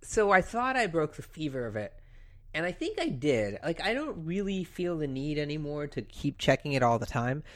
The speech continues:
But what does happen is when I do look at Twitter because something in the news happens,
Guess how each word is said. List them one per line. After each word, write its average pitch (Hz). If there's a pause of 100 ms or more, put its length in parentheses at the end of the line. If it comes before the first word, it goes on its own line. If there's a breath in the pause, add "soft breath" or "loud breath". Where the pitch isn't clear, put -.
(240 loud breath)
But -
what 156
does 214
happen 165
is 123
when 127
I 123
do 143
look 165
at -
Twitter 139 (300 soft breath)
because 120
something 131
in 120
the 110
news 123
happens, 175